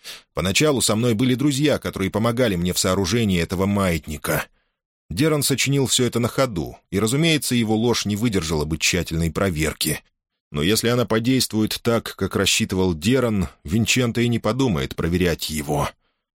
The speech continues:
Рассказывая молчаливому, угрюмому старику о том, как он с вымышленными друзьями подвешивал маятник,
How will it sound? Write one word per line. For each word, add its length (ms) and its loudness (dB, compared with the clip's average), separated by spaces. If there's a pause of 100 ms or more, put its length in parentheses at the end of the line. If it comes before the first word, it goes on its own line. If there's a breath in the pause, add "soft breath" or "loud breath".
(220)
Рассказывая 600 2
молчаливому, 920 2
угрюмому 500 2
старику 520 0
о 80 0
том, 240 0
как 240 -2
он 200 2
с 120 -2
вымышленными 540 0
друзьями 480 0
подвешивал 600 -2
маятник, 760 0